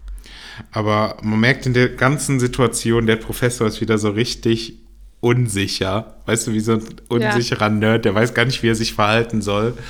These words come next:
Speaker 1: Äh, vor allem, als sie dann irgendwann so sagt, „Ja, können wir nicht einfach so tun, als, äh, hätte ich das Baby bekommen und du wärst ein Freund, der vorbeikommt, um das Baby anzugucken und wir gucken einfach Fernsehen.“ Mega.
Speaker 2: Ja, aber ich,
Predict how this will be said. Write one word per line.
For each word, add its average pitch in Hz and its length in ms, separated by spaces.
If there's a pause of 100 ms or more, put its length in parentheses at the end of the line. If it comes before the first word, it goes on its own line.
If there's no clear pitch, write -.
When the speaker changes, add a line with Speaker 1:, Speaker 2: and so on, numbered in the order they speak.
(480)
Speaker 1:
Äh, 107 220
vor 107 200
allem, 120 320 (100)
als 117 220
sie 117 80
dann 117 140
irgendwann 110 300
so 113 80
sagt, 117 380 (460)
„Ja, 127 100
können 151 260
wir 147 100
nicht 135 220
einfach 139 220
so 120 140
tun, 135 380
als, 113 520
äh, 117 200
hätte 127 200
ich - 60
das 120 160
Baby 156 260
bekommen 151 460
und 123 160
du 117 100
wärst 120 200
ein 127 60
Freund, 123 380
der 120 100
vorbeikommt, 117 720
um 113 220
das 107 160
Baby 107 240
anzugucken 104 460
und 107 80
wir 120 100
gucken - 280
einfach 113 240
Fernsehen.“ 104 640 (600)
Mega. 98 500
Speaker 2:
Ja, 285 160
aber 285 180
ich, 262 180